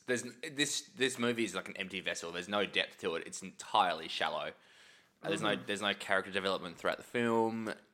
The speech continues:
Speaker 2: Yeah.
Speaker 1: Um, there's no, that they, <laughs> the backstory they give is just like a, there's almost like an afterthought.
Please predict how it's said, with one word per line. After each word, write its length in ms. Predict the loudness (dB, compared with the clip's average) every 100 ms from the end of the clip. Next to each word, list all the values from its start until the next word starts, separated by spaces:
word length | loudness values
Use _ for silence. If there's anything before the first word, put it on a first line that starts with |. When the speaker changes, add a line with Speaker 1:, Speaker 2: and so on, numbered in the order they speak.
| -6
Speaker 2:
Yeah. 280 | 6 6 6
Speaker 1:
Um, 260 | 2 -6 -4
there's 120 | -2
no, 100 | -2 -4 -6 _ 0
that 140 | 2
they, 140 | 2 -4 -12
<laughs> 160 | -12 -10
the 60 |
backstory 460 | -2 -2 0 0 2
they 120 | 2
give 220 | 2 2
is 140 | 2 -2
just 240 | -4 -6
like 120 | -4
a, 80 | -6 -6
there's 200 | -10 -6
almost 260 | -4 0 0
like 100 | -2
an 80 | -4
afterthought. 600 | -2 -2 -2 0 0 -2